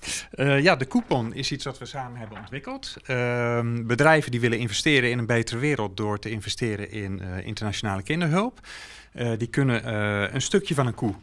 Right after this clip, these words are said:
of zelfs een hele koe, eh, helpen aanschaffen. Eh, en daarvoor krijgen ze zo'n coupon terug.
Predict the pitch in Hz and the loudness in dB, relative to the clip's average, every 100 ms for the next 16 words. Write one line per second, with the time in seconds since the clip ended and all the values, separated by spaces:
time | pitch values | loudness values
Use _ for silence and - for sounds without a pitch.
0 | - 156 - 135 107 113 113 180 165 - | -8 -8 -4 -4 -4 -4 0 0 0 -2
1 | 117 98 98 113 104 101 117 104 - 110 | -4 -4 -6 -8 -8 -6 -6 -6 -10 -8
2 | 104 - 82 90 - - - - - 107 | -8 -8 -8 -12 -16 -20 -20 -20 -20 -12
3 | 101 98 95 - 123 123 - 117 - 113 | -8 -6 -6 -8 -4 -4 -4 -8 -4 -4
4 | 113 104 101 92 - - 131 170 175 - | -4 -6 -6 -6 -12 -8 -4 -2 -4 -6
5 | 113 95 - | -6 -6 -8